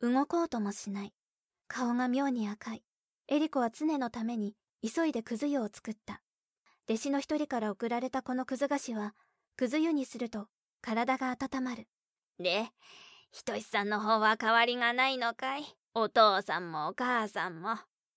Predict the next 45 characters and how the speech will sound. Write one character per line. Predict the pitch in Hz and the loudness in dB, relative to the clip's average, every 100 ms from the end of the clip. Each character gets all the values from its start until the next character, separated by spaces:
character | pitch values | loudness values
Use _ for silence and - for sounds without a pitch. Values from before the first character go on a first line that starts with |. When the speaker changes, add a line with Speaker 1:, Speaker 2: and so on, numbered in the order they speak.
| _ | _
Speaker 1:
く | - 220 | -6 -2
ず | 269 | 0
湯 | 277 | 2
を | 220 | -2
一 | - 262 | -4 -4
さ | 285 | -4
じ | 214 | -6
口 | - - 254 | -8 -8 -6
に | 254 | -2
入 | 262 | -2
れ | 277 | -2
な | 294 | -2
が | 262 | -4
ら、 | 214 208 _ _ - | -4 -8 _ _ -6
常 | 285 294 269 | 0 2 2
が | 214 | -2
言 | 202 | -6
っ | _ | _
た。 | - - _ _ _ _ - | -14 -14 _ _ _ _ -4
Speaker 2:
親 | - 220 285 | 4 8 8
父 | 330 359 | 8 4
た | 381 | 4
ち | 302 | 4
に | 262 | 0
は | 214 208 | 0 -2
変 | 196 | 4
わ | 202 233 | 6 6
り | 240 | 6
は | 240 | 2
な | 233 | 0
い | 214 | -2
け | 196 | -4
ど、 | 185 170 _ _ _ - | -4 -6 _ _ _ 0
僕 | 247 254 233 | 4 4 4
に | 190 | 0
変 | - 208 | 0 6
わ | 226 | 6
り | 254 | 8
は | 247 233 | 8 10
大 | 285 294 | 10 10
あ | |
り | 277 | 6
さ。 | 262 262 - - _ _ _ - | 2 -2 -2 -10 _ _ _ -12
へ | 196 | -8
え。 | 160 135 117 165 202 | -8 -8 -6 -2 -2